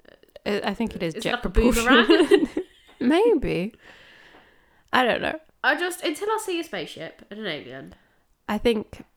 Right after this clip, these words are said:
Speaker 1: President Eisenhower's on a military base for a reason that is not aliens.
Speaker 2: He, yeah, he's a bit tapped in the head.
Speaker 1: I just, no,
Speaker 2: <laughs>
Speaker 1: he, he didn't say it was alien. Oh,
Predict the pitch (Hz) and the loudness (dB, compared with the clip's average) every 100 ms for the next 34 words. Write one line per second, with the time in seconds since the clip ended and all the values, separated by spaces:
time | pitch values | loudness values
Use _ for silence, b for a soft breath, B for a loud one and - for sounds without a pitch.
0 | - 240 233 254 247 - 196 185 185 196 | -4 -4 -4 -6 -4 0 0 0 -2 -2
1 | 185 180 175 - _ - 214 202 196 190 | 0 -2 -6 -14 _ -4 -2 -2 -2 -2
2 | - 180 165 160 160 - - b _ - | -4 -4 -2 -2 -4 -6 -20 b _ -18
3 | - 185 180 165 - _ - 190 196 156 | -2 2 2 -2 -8 _ -6 0 0 0
4 | 160 196 - 170 - 143 147 - 147 139 | -2 -4 -6 -8 -6 -4 -4 -2 -4 -4
5 | 135 202 - _ _ _ - 185 _ - | -6 -8 -12 _ _ _ -18 -18 _ -18
6 | 196 160 170 - - - 180 156 156 139 | -16 -14 -16 -16 -16 -14 -14 -12 -12 -12
7 | 165 - - 190 226 220 302 320 226 294 | -14 -2 0 0 0 2 2 2 2 4
8 | 339 - 302 330 392 381 302 - 330 381 | 4 0 2 4 6 4 2 2 2 2
9 | 330 294 233 190 160 202 208 | 2 0 0 -2 -2 -4 -6